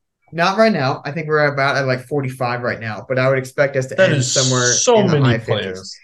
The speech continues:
Speaker 1: That
Speaker 2: for
Speaker 1: we've
Speaker 2: me to
Speaker 1: never
Speaker 2: keep
Speaker 1: seen
Speaker 2: track
Speaker 1: something
Speaker 2: of.
Speaker 1: like this before in Power Five football, man. That's all I'm saying. We've just never seen something like this before. So,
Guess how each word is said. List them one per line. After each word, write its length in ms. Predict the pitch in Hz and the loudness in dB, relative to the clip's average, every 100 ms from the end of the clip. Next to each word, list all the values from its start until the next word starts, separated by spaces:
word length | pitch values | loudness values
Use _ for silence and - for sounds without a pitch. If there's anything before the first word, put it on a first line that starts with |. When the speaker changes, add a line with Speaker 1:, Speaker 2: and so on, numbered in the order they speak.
| - _ | -20 _
Speaker 1:
That 300 | 151 156 139 | 0 0 0
Speaker 2:
for 80 | 143 | 0
Speaker 1:
we've 100 | 127 | 4
Speaker 2:
me 40 | 131 | 4
to 40 | |
Speaker 1:
never 120 | 151 180 | 2 0
Speaker 2:
keep 80 | |
Speaker 1:
seen 100 | 220 | 0
Speaker 2:
track 120 | 208 208 | 2 2
Speaker 1:
something 160 | 208 | 2
Speaker 2:
of. 40 | 196 | 0
Speaker 1:
like 160 | 196 | 0
this 120 | 220 | -2
before 440 | 220 208 240 311 196 | -4 -6 -2 0 0
in 100 | 131 | 0
Power 260 | 131 147 147 | 0 0 2
Five 180 | 175 170 | -2 -2
football, 300 | 240 240 208 | -8 -4 -2
man. 260 | 185 185 185 | 0 -2 -4
That's 160 | 143 143 | -8 -4
all 100 | 170 | -4
I'm 80 | 185 | -4
saying. 380 | 226 247 208 - | -6 -6 -8 -8
We've 140 | 135 | -6
just 160 | 131 127 | -6 -2
never 220 | 127 143 | -2 -2
seen 180 | 143 165 | -4 -6
something 260 | 165 160 165 | -6 -8 -8
like 160 | 160 | -8
this 120 | 165 170 | -10 -12
before. 440 | 170 - 117 - _ | -12 -8 -8 -8 _
So, 520 | - 151 131 120 117 | -8 -2 0 0 -6